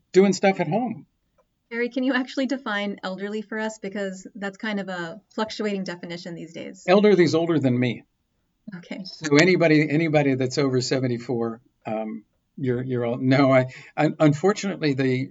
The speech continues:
Speaker 1: the risk of glaucoma goes up in what's called an exponential curve. It means it doesn't just linear. It, it gets worse and worse and worse the older you are. So at age sixty, the chance of open-angle glaucoma is around one or two percent of the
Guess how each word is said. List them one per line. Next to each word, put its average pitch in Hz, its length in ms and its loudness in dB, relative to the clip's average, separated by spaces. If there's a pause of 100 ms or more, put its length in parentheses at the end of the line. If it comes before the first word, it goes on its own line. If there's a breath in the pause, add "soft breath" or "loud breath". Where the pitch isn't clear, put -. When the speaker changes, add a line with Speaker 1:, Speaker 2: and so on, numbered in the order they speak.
(120)
Speaker 1:
the 131 100 -4
risk 180 320 -2
of 156 140 -4
glaucoma 143 480 -4
goes 127 320 -2
up 147 180 -2
in 131 220 -2
what's 151 160 -2
called 135 320 -4
an 127 260 -4
exponential 143 960 -4
curve. 170 400 -8
It 147 100 -6
means 156 220 -4
it 143 80 -8
doesn't 165 240 -4
just 143 160 -4
linear. 131 480 0 (240 soft breath)
It, 151 260 -4
it 151 120 -6
gets - 180 2
worse 175 320 0
and 147 120 -2
worse 151 220 0
and 131 140 -2
worse 139 200 0
the 127 120 -8
older 139 340 0
you 120 240 -4
are. 135 300 -6 (180)
So 151 480 -4
at 139 160 2
age 151 600 -2
sixty, 127 640 -6
the 127 120 -4
chance 156 380 -2
of 131 80 -6
open-angle 135 520 -2
glaucoma 127 480 -2
is 117 120 -4
around 139 460 0
one 151 160 0
or 151 60 2
two 143 200 -4
percent 127 420 -2
of 117 180 -6
the 113 280 -4